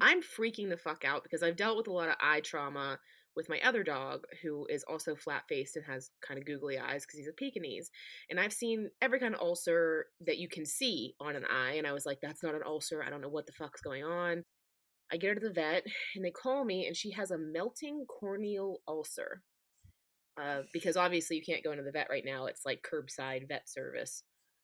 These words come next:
So you pass your dog off and they take 'em inside. So I'm like, "All right." And they tell me they're gonna clean her eye, give me antibiotics, and then I bring her back in two days and they'll see if they have to do surgery or what's going on.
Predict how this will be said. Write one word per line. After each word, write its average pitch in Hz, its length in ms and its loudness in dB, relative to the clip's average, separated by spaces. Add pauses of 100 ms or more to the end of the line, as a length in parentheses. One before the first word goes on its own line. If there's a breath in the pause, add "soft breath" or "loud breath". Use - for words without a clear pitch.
(320)
So 131 380 -2
you 135 120 -4
pass 139 300 -2
your 139 80 -6
dog 135 260 -4
off 127 260 -6
and 131 100 -8
they 131 60 -6
take 131 220 -4
'em 123 100 -10
inside. 127 360 -8 (280)
So - 160 -6
I'm 160 80 -4
like, 180 140 0
"All 320 80 4
right." 214 340 8 (300)
And 156 200 0
they 156 540 4 (540 loud breath)
tell 220 180 2
me 208 80 2
they're 190 120 4
gonna 175 140 4
clean 269 240 0
her 240 140 6
eye, 175 400 6 (380 soft breath)
give 196 120 0
me 175 140 2
antibiotics, 175 920 2 (800)
and 156 120 -4
then 143 80 -2
I 143 60 0
bring 151 200 0
her 147 60 -2
back 139 220 2
in 170 80 -6
two 208 180 -6
days 143 380 2
and 143 80 -6
they'll 139 120 -2
see 151 200 -2
if 147 80 -6
they 147 100 -4
have 135 200 -2
to - 80 -20
do 139 100 -10
surgery 196 520 0
or 160 100 2
what's - 200 -6
going - 240 -4
on. 190 140 -4